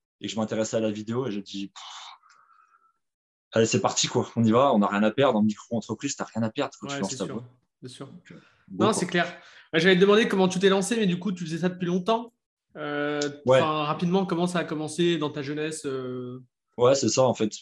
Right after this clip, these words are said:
Speaker 1: Bah, autour de treize, quatorze ans, je commençais déjà à me filmer, tu sais, avec un appareil photo que j'avais gagné à un, une kermesse ou un truc
Speaker 2: Mhm.
Speaker 1: comme ça, tu vois. Un
Speaker 2: Mhm.
Speaker 1: truc tout pourri.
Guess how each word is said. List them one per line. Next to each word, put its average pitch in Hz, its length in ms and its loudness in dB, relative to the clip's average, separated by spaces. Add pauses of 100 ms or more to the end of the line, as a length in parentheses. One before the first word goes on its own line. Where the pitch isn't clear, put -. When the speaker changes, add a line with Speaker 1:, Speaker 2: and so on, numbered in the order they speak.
Speaker 1:
Bah, 117 180 6
autour 117 600 2
de 123 100 4
treize, 143 320 2
quatorze 135 380 -2
ans, 160 100 2
je 165 100 -4
commençais 123 360 -4
déjà 131 240 0
à 143 40 -2
me 127 140 -6
filmer, 147 380 0
tu - 60 -6
sais, - 100 -4
avec 127 200 -2
un 117 120 -4
appareil 135 320 -4
photo 147 280 -8
que 147 60 -8
j'avais 107 220 -4
gagné 127 240 2
à 131 80 4
un, 104 420 0
une 104 240 0
kermesse 135 540 -4
ou 104 120 -8
un 104 40 -4
truc 151 160 -8
Speaker 2:
Mhm. 180 80 -4
Speaker 1:
comme 113 100 -2
ça, 110 240 -4
tu - 80 -18
vois. 98 100 -14 (360)
Un 147 60 -8
Speaker 2:
Mhm. 131 60 -2
Speaker 1:
truc 190 200 -8
tout 190 120 2
pourri. 185 380 4